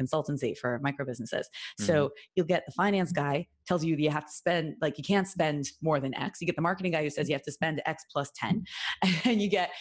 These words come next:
Speaker 1: you know, the operations person who says, "Well, you know, we can't work with any of this, you know, <laughs> so we need a whole
Speaker 2: Yeah.
Speaker 1: different set of,"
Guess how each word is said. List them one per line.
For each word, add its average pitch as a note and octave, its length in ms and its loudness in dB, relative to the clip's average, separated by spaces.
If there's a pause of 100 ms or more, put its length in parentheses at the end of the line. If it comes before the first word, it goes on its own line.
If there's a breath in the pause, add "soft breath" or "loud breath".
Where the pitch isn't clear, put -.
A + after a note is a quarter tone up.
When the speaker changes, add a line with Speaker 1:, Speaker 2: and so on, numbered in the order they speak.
(160 loud breath)
Speaker 1:
you F#3 80 -2
know, F3 80 -2
the E3 100 -2
operations G3+ 500 -2
person F3+ 280 0
who E3+ 80 -2
says, E3+ 280 0
"Well, D#3+ 300 2 (240 loud breath)
you F3 80 -4
know, D#3 300 2 (220 loud breath)
we G3 220 2
can't F#3+ 220 2
work E3 180 0
with D3 120 -4
any G3+ 220 4
of D3 100 -2
this, - 320 0 (200)
you F3+ 100 6
know, F#3+ 140 8
<laughs> D#3 80 2
so F#3+ 100 4
we F3 180 4
need F#3 100 6
a F3 60 4
whole F3 220 4
Speaker 2:
Yeah. E3+ 40 0 (100)
Speaker 1:
different G3 280 -2
set D#3+ 140 2
of," - 40 -6